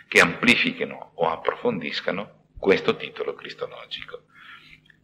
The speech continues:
I neotestamentaristi quindi ci dicono: "Guardate che l'espressione figlio dell'uomo sembra risalire dunque a Gesù stesso."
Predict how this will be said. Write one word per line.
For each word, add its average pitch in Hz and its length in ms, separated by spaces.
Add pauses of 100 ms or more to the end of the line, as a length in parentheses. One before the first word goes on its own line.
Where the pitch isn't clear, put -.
I 92 100
neotestamentaristi 82 1040
quindi 76 240
ci - 140
dicono: 78 340
"Guardate 80 560
che - 100
l'espressione 71 680
figlio - 280
dell'uomo 80 720
sembra 80 540
risalire 85 680
dunque - 400
a - 60
Gesù - 300
stesso." - 500